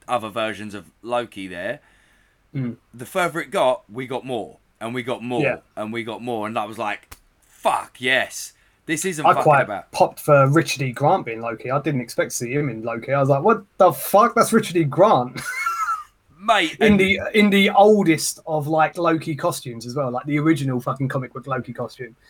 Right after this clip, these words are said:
Speaker 1: And
Speaker 2: which was just comical,
Speaker 1: he
Speaker 2: by the
Speaker 1: played
Speaker 2: way, in my
Speaker 1: him
Speaker 2: opinion.
Speaker 1: fucking amazing. I mean, we're not at episode five yet, but he
Speaker 2: No.
Speaker 1: ev-, fucking, he was amazing as Loki.
Speaker 2: Yeah.
Speaker 1: But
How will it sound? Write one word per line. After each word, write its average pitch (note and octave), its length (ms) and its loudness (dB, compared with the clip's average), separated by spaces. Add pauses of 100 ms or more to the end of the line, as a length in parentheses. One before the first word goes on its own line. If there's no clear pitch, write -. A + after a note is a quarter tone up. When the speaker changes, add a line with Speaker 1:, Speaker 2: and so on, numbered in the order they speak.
(280)
Speaker 1:
And A#2+ 240 0
Speaker 2:
which A#2+ 160 0
was C#3+ 140 0
just - 200 -6
comical, C#3+ 360 0
Speaker 1:
he C#3 80 -6
Speaker 2:
by A#2+ 100 -8
the A#2 60 -8
Speaker 1:
played D3 320 -2
Speaker 2:
way, A2+ 60 -10
in A2+ 80 -6
my - 40 -8
Speaker 1:
him G2+ 80 -12
Speaker 2:
opinion. A#2+ 200 -10 (200)
Speaker 1:
fucking A#2+ 460 -4
amazing. G#2 480 -8
I - 20 -14
mean, G2 300 -12
we're E3 100 -4
not F3+ 160 -2
at D#3+ 120 -2
episode C3+ 420 -4
five A#2+ 340 -4
yet, G2 220 -8
but G#2 240 -6 (160)
he B2+ 220 -6
Speaker 2:
No. B2 140 -8
Speaker 1:
ev-, B2 220 -6 (280)
fucking, A#2+ 400 -6
he A#2+ 200 -10
was G#2 240 -12
amazing G2 1000 -8
as F2+ 120 -16
Loki. E2+ 440 -14
Speaker 2:
Yeah. - 100 -18 (520)
Speaker 1:
But C3 340 4